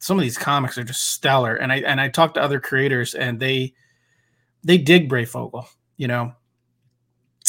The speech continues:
and, uh, so do I. And I think he's grown on me, and he's grown, I think his, his reputation has grown. He's, he's getting his, he's getting his due.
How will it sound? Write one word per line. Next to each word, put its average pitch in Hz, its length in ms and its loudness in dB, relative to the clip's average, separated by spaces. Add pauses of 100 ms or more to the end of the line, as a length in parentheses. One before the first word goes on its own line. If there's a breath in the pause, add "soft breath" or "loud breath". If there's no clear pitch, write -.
and, 123 280 -2
uh, 113 180 0
so - 180 0
do 180 140 4
I. 135 320 2
And 135 100 -10
I 131 60 -8
think 151 140 -4
he's 131 120 -6
grown 147 240 2
on 147 140 2
me, 151 120 0
and 143 80 -2
he's 131 120 -6
grown, 135 240 -4
I 139 140 -4
think 156 160 -4
his, 120 500 -8
his 131 300 -8
reputation 135 580 -4
has 117 180 -8
grown. 123 360 -6
He's, 135 180 -10
he's 123 220 -10
getting 135 300 -2
his, 117 220 -6 (480 soft breath)
he's 131 140 -6
getting 170 240 8
his 123 160 -2
due. 131 480 0